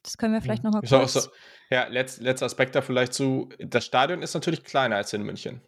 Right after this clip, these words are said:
Speaker 2: Das, also, das,
Speaker 1: Gut,
Speaker 2: auch
Speaker 1: aber
Speaker 2: wenn's
Speaker 1: wenn
Speaker 2: zwei
Speaker 1: du zwei
Speaker 2: Spiele gibt,
Speaker 1: Spiele
Speaker 2: ab-,
Speaker 1: machst.
Speaker 2: klar, absolut, ne? Aber du hast da natürlich pro Spiel trotzdem weniger Tickets. Also ist jetzt nicht, äh, einfach nur so als ein Aspekt.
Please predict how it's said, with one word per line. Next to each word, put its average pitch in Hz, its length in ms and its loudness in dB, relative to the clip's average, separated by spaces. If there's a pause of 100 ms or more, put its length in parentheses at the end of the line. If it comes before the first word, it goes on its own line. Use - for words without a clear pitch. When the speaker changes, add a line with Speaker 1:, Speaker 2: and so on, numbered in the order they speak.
(300)
Speaker 2:
Das, - 360 -2
also, 113 440 0
das, - 500 -6
Speaker 1:
Gut, - 40 -12
Speaker 2:
auch - 180 4
Speaker 1:
aber - 120 2
Speaker 2:
wenn's 214 80 0
Speaker 1:
wenn 226 100 2
Speaker 2:
zwei - 100 6
Speaker 1:
du 165 60 4
zwei 202 280 4
Speaker 2:
Spiele 160 60 -2
gibt, 185 120 2
Speaker 1:
Spiele 247 180 0
Speaker 2:
ab-, 240 40 2
Speaker 1:
machst. - 520 -6
Speaker 2:
klar, - 420 2 (240)
absolut, 104 440 -2
ne? 175 200 -2
Aber 117 220 2
du 120 100 -2
hast 127 140 -2
da 131 60 0
natürlich 123 320 -4
pro 139 220 0
Spiel 139 300 -2
trotzdem 120 800 0
weniger 117 380 4
Tickets. 107 380 -2
Also 107 180 2
ist 104 120 -4
jetzt 110 200 -2
nicht, 113 180 -2
äh, - 280 0
einfach 117 360 0
nur 123 260 0
so 107 120 -2
als 101 320 -2
ein 104 320 0
Aspekt. - 520 -2